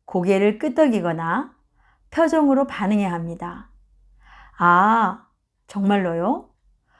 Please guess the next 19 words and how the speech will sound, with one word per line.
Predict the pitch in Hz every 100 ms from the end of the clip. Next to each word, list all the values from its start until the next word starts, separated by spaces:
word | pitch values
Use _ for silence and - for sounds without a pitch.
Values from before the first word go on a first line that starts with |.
| _ -
그렇군요."와 | - 214 254 262 226 220 220
같은 | 220 180 - 233 220 - -
언어적 | 185 185 220 247 240
표현은 | 190 170 247 240 180 _ _ _ _
상대방이 | - 285 277 294 277 254 254
신이 | 262 285
나서 | 262 240 247
이야기를 | 202 180 180 180 175 269 339 _
계속하도록 | - 220 254 247 226 190 175 202 220
길을 | 196 196 180
열어줍니다. | 170 202 202 175 170 175 - _ _ _ _ _ _ _ _ _ _ _ _
세 | - 262
번째, | 220 196 185 170 214 349 _ _ _ _ -
상대방의 | - 302 302 311 294 277 277
감정과 | 277 190 196 190 170 170 185 285 -
심리 | - 302 302
상태를 | 269 220 226 220 226
잘 | 220 202 196
파악하여 | 202 226 226 220 175 180 294 -